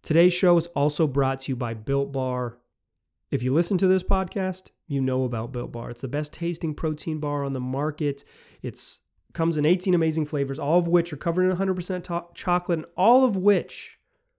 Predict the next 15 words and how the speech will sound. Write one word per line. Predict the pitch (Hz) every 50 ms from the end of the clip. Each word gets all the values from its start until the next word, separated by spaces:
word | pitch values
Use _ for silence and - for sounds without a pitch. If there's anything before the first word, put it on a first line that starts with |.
| _ _ -
are | 131 127
low | 127 143 160 180
calorie, | 175 - - 165 160 165 160 147 139 131
low | 120 131 139 156
sugar, | - - - 156 143 139 123
high | - - - 165 175
protein, | - - - 175 175 180 175 - - 156 147 131
high | - 151 147 160 156
fiber. | - - - 143 135 151 160 147 - 53 - - _ _ _ _ _ _ _ _ - - _ _ _ _ _ _ _ _ _ _ _
But | - 127
now | 135 139 143 156 165 131
it's | 151 - -
time | - - - 165 170 175 170
to | - - 139
determine | 147 143 - - - - 175 185 190 185 170 156 127 113 110